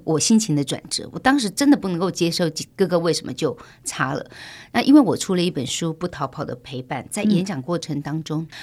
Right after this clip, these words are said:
Speaker 1: 我反而从来宾的身上得到力量，你知道？
Speaker 2: 嗯。
Speaker 1: 来听我演讲的人私底下来告诉我说：“啊，而且你有没有想过，你们都离开不在身边，你哥哥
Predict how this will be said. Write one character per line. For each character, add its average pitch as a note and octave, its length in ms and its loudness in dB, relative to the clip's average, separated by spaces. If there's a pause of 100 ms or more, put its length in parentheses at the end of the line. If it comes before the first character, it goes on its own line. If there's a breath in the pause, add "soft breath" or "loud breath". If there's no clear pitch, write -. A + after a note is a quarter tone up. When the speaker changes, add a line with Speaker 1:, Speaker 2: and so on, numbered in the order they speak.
(140 loud breath)
Speaker 1:
我 D4 100 0
反 C3+ 260 -4
而 D3 120 0
从 E3 220 -2
来 D#3+ 140 0
宾 G3 160 -2
的 E3+ 120 0
身 E3+ 180 0
上 D#3+ 240 -4 (320 soft breath)
得 E3 100 4
到 E3+ 200 0
力 D#3+ 200 -2
量， D3 240 -4
你 C#3 80 -8
知 C#3 120 -8
道？ C#3+ 180 -2
Speaker 2:
嗯。 F3 320 2
Speaker 1:
来 B3 140 6
听 E4 160 0
我 E4+ 100 6
演 E3+ 180 2
讲 D#3 220 0
的 D#3 100 -2
人 D3+ 220 -4 (400 loud breath)
私 - 180 -2
底 C4+ 120 6
下 G#3 160 0
来 F#3 100 0
告 F#3 180 0
诉 F3+ 140 -2
我 D#3+ 60 2
说 D#3+ 180 -6
：“啊， F3+ 120 -6
而 F#3+ 120 -6
且 D#3+ 260 -6
你 D#3+ 120 -4
有 F3 80 -2
没 E3 100 -2
有 E3 40 -2
想 A2+ 300 -6
过， - 300 -4 (400 soft breath)
你 F3 100 0
们 F3 140 0
都 A3 160 2
离 F3 120 -6
开 F3+ 220 -8
不 D3 160 -4
在 D#3 180 -4
身 D3+ 360 -4
边， D3+ 280 -6
你 C#3+ 80 -4
哥 F#3+ 180 -6
哥 G3 180 -4